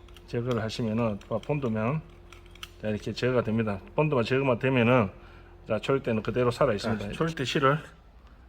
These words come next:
자, 끼워 보도록 하겠습니다. 초리대 실은, 자, 길이를, 자, 한 십 센티 정도 길이로, 자, 십 센티 정도 길이로 자릅니다. 자, 십 센티 여유 있게, 자, 이렇게 한 십 센티 정도 길이를 잘라서,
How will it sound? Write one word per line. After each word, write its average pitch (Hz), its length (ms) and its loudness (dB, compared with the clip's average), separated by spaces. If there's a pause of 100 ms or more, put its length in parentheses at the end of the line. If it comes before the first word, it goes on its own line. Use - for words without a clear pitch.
(460)
자, 98 160 -8
끼워 135 240 -2
보도록 110 240 -4
하겠습니다. 95 360 -8
초리대 165 340 -2
실은, 139 300 4 (1200)
자, 120 100 -2
길이를, 151 580 2 (880)
자, 107 100 -6
한 117 160 -2
십 180 220 -4
센티 143 260 0
정도 110 260 0
길이로, 120 680 0 (320)
자, 95 140 -6
십 156 180 -10
센티 143 240 -8
정도 104 240 -6
길이로 110 400 -4
자릅니다. 101 560 -6 (2000)
자, 107 100 -12 (320)
십 - 260 -16
센티 120 300 -6
여유 127 180 0
있게, 131 400 0 (720)
자, - 140 -6
이렇게 107 280 -4
한 104 120 -2
십 156 200 -8
센티 143 180 0
정도 117 220 -2
길이를 110 300 -4
잘라서, 117 640 0